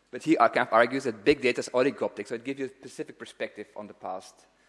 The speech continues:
But how can you actually kind of articulate or kind of detail this perspective? What this, what perspective does historical newspaper actually give us?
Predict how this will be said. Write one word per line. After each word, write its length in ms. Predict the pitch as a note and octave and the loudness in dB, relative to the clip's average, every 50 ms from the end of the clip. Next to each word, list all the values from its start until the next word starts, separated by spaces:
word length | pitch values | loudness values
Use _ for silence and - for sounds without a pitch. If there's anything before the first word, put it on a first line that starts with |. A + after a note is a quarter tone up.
| _ _ _ _ _ _ _ | _ _ _ _ _ _ _
But 300 | A#2+ B2+ B2+ - - - | -6 -6 -6 -6 -12 -6
how 140 | - C3+ C#3 | 0 2 2
can 160 | D#3+ - D3+ | 2 2 0
you 60 | D3 C#3 | -2 -2
actually 180 | C#3 - - | -4 -2 -2
kind 180 | - B2+ B2+ B2 | 0 0 0 2
of 60 | - | 0
articulate 520 | A#2+ B2 - D#3 C#3+ - A#2+ A2 A2 A2 - | 0 0 0 -4 -6 -4 -4 -4 -4 -4 -6
or 60 | A2 | -8
kind 280 | G#2+ - A#2 A2+ A2+ A2 | -6 -4 -4 -4 -4 -6
of 60 | G#2 | -8
detail 260 | B2+ C3+ C3+ - A2+ | -10 -10 -6 -6 -8
this 160 | G#2 G#2+ A2+ - | -8 -8 -12 -16
perspective? 460 | - A2 - - - G2 F#2+ - G#2 - | -18 -20 -16 -12 -12 -12 -12 -14 -10 -8
What 160 | A2+ A2+ A2 | -8 -6 -6
this, 140 | B2 A2+ - - | -8 -12 -10 -6
what 160 | - A#2+ - | -6 -6 -6
perspective 480 | - B2 - - - B2 - - A2+ G#2 | -6 -12 -12 -8 -8 -6 -6 -8 -8 -6
does 300 | A#2 A#2+ A#2 - - - _ _ _ _ _ _ _ _ | -6 -6 -6 -10 -18 -20 _ _ _ _ _ _ _ _
historical 320 | - - C3+ B2+ - B2+ | -8 -6 -6 -6 -4 -6
newspaper 420 | A#2+ B2 A#2+ - B2 A2+ - B2 G#2+ - | -8 -10 -8 -8 -8 -8 -6 -8 -8 -10
actually 180 | B2 - - G#2+ | -10 -12 -14 -10
give 240 | G2+ A#2+ B2 - | -8 -8 -8 -8
us? 260 | G2 F#2 - - - | -10 -14 -14 -18 -20